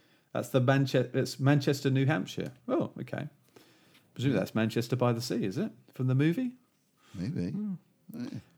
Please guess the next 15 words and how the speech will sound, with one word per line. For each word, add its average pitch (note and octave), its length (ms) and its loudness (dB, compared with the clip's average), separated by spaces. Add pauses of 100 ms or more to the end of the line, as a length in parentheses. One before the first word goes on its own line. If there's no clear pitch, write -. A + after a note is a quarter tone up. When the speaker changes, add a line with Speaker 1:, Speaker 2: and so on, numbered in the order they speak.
(240)
Speaker 1:
Then, E3 240 4
uh, D#3+ 500 6
beer F3+ 240 10
is E3+ 140 6
sexy. G3 540 4 (460)
I A#2 60 0
like D3+ 140 6
that. - 380 4 (120)
Speaker 2:
Nice. F#2+ 760 2
Speaker 1:
Harpoon D3+ 680 6
Speaker 2:
Harpoon C#3+ 120 4
Speaker 1:
Brewery. C#3 400 8
Speaker 2:
Brewery. D#2 260 -4 (2000)
Speaker 1:
And B2+ 200 -4
then, C#3 260 -2